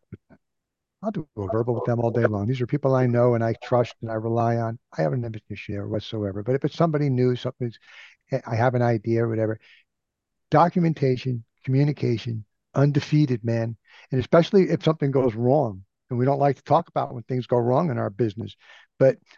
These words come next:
we're still built in a business that has people that have fingers that need to be pointed in another direction. <laughs>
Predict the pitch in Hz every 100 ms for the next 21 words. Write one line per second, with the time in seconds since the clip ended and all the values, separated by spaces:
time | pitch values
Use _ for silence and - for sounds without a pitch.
0 | _ 151 - - 190 - 151 180 143 127
1 | 104 151 147 123 127 120 113 - 165 143
2 | 113 _ _ - 127 117 - - 165 175
3 | 170 131 139 120 123 139 131 127 117 127
4 | - - 135 127 131 120 113 110 113 104
5 | 101 104 104 - - 98 95 _ _ _
6 | - 147 - -